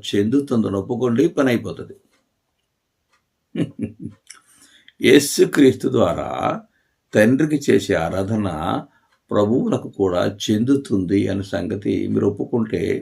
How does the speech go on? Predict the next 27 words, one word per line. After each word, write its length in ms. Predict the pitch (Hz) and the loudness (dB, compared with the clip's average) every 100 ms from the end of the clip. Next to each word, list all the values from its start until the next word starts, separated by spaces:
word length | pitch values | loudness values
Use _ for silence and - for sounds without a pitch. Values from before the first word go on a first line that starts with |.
| 151 | -2
మరి 120 | 131 - | -4 0
ప్రాబ్లం 300 | - 95 92 87 | -2 0 -4 -6
ఉండదు. 200 | 87 - | -8 -6
కానీ 140 | 139 143 | -2 0
ఇది 100 | 120 | 2
ఈగో 240 | 113 160 151 127 | 2 6 6 6
ఉంది 160 | 113 98 | 6 2
కదా, 160 | 82 90 | 0 -2
ఈగో. 200 | 98 113 - - _ _ _ _ _ _ _ - | -2 -4 -4 -10 _ _ _ _ _ _ _ 0
ఆ 60 | 113 | 2
ఈగో 260 | 120 120 180 | 4 6 6
అనేటి 320 | 156 131 113 | 8 6 4
ఒకటి 180 | 110 101 | 0 0
ఉంచండి, 520 | 98 98 98 87 87 95 95 - | -4 -2 -2 -2 -4 -6 -6 -4
అది 220 | 98 98 | 0 2
ఇక 220 | 92 - 95 | 2 0 -6
రానివ్వదు. 500 | 85 87 107 117 160 - _ _ _ _ _ _ _ _ _ _ _ - | -4 -2 0 4 4 2 _ _ _ _ _ _ _ _ _ _ _ 2
ఆ 120 | 131 143 - | 6 6 6
కోణంలో 460 | 143 156 165 165 143 | 8 8 8 10 10
వాక్యాలు 440 | 120 120 147 131 | 8 6 4 4
వెతుక్కొని 560 | 113 107 113 156 156 131 107 117 160 - _ _ - | 4 2 0 2 4 4 4 2 0 -6 _ _ -2
వారి 260 | 120 123 127 | 6 6 6
సిద్ధాంతాన్ని 720 | 117 98 92 127 147 160 160 | 0 -2 4 4 4 0 0
బలపరచుకోవడానికి 880 | 120 110 113 113 - 104 101 104 104 95 | 2 2 0 -6 -4 -2 0 -2 0 0
విశ్వ 280 | 95 110 156 | 0 -2 -2
ప్రయత్నాలు 520 | - 98 87 - 127 110 | -2 0 -2 -4 -6 -6
చేస్తున్నారు. 560 | - - - - - | -8 -12 -16 -18 -20